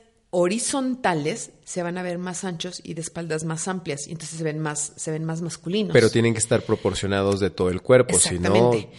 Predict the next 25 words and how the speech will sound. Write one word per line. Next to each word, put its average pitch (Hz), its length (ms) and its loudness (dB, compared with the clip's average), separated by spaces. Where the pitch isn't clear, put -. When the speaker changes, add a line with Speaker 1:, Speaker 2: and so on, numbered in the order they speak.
Speaker 2:
pues, - 120 -6
al 92 180 0
contrario. 311 440 6
Speaker 1:
Ah, - 40 2
no. 330 600 4
Speaker 2:
Si 110 100 -2
está, 214 180 6
Speaker 1:
No, 254 60 8
Speaker 2:
si 269 100 6
Speaker 1:
no, - 40 2
Speaker 2:
tienes - 220 8
Speaker 1:
no. 180 60 8
A 208 60 8
ver, - 120 8
¿por - 200 2
Speaker 2:
lonjita, 147 140 8
Speaker 1:
qué? - 200 -10
Si 277 240 4
tienes 370 320 4
lonjita 226 600 2
y 190 140 -2
usas 247 260 0
líneas 214 540 2
horizontales 175 920 0
delgadas, 180 840 2